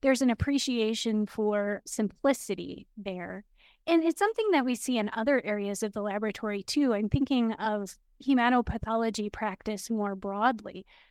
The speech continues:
There's certainly models in many health systems of pathologist-directed ordering to help make certain that bone marrow specimens for diagnosis of new acute leukemia are triaged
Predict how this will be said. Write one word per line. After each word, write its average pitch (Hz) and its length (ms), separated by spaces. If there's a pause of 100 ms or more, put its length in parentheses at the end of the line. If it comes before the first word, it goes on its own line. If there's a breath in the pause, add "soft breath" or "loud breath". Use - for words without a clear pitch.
There's 240 180
certainly 285 440
models 214 720
in 226 240
many 285 240
health 190 300
systems 196 640
of - 220
pathologist-directed 220 1120
ordering 208 520
to 240 80
help 269 320
make 233 220
certain 220 420
that 196 280
bone 214 180
marrow 202 300
specimens 190 720 (480 soft breath)
for 220 140
diagnosis 220 640
of 220 140
new 233 160
acute 220 320
leukemia 226 500
are 190 220
triaged 202 680